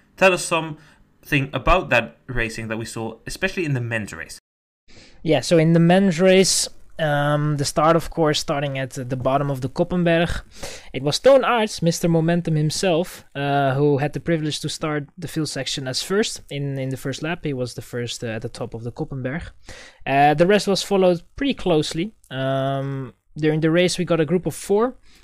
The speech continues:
Speaker 2: with, uh, Eli Iserbyt, Toon Aerts, Lars van der Haar and Quinten Hermans, yet again.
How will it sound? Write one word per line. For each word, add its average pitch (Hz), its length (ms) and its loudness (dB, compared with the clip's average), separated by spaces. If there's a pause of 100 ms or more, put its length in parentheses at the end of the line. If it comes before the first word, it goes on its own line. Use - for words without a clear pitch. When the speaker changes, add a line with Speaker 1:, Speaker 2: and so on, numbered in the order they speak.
Speaker 2:
with, 151 260 -2
uh, 135 180 0
Eli 147 260 0
Iserbyt, 214 420 -2
Toon 127 180 0
Aerts, 185 460 -2 (140)
Lars 156 140 -2
van 156 160 -2
der 139 80 0
Haar 143 220 2
and 127 100 -4
Quinten 120 320 -6
Hermans, 180 460 -2
yet 123 160 0
again. 139 400 0